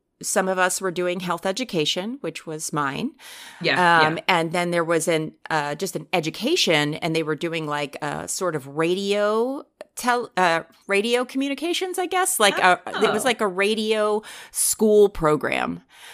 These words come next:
Speaker 1: Um, and
Speaker 2: Mm.
Speaker 1: so they would go into these remote villages and set up the radios and have kids go and learn, uh, lessons, usually in their local language, I think, by radio.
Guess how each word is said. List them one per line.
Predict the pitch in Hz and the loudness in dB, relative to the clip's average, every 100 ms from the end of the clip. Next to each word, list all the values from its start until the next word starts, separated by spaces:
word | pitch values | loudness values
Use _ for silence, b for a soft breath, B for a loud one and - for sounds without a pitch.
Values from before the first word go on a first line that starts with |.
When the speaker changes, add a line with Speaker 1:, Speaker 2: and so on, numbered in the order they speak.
| B B | B B
Speaker 1:
Um, | 170 160 156 143 151 | 6 8 8 6 4
and | 170 | 2
Speaker 2:
Mm. | |
Speaker 1:
so | - 175 | 4 4
they | 165 | 4
would | 165 160 | 4 4
go | 175 | 4
into | 160 | 4
these | 165 156 | 2 -2
remote | 165 156 151 - | 0 0 0 2
villages | 160 147 151 151 143 | 2 2 2 0 0
and | 135 | -4
set | - 151 | 2 2
up | 147 | 2
the | 160 | 0
radios | 147 143 147 139 139 135 131 | 2 2 2 2 2 0 -2
and | 135 | -4
have | 143 135 | -2 -2
kids | - 151 131 | 0 0 2
go | 156 139 135 | 2 4 2
and | 147 143 | -2 -4
learn, | 139 151 151 151 147 147 B B B - | -2 -2 -2 -2 -4 -8 B B B -2
uh, | 165 143 135 135 | 2 4 2 0
lessons, | 165 170 - 165 139 139 151 - - b b b b - | 2 4 4 0 -2 -4 -6 -10 -12 b b b b -12
usually | 143 156 196 185 175 165 | -10 -4 -2 0 2 2
in | 151 | 2
their | 147 | 2
local | 151 151 143 | 2 2 2
language, | 147 202 208 139 | 2 0 0 0
I | 147 | 0
think, | 156 143 - _ - | 0 -2 -4 _ -6
by | 147 139 135 | 2 2 2
radio. | 135 262 349 - 62 58 - | 0 0 -2 -4 -8 -10 -10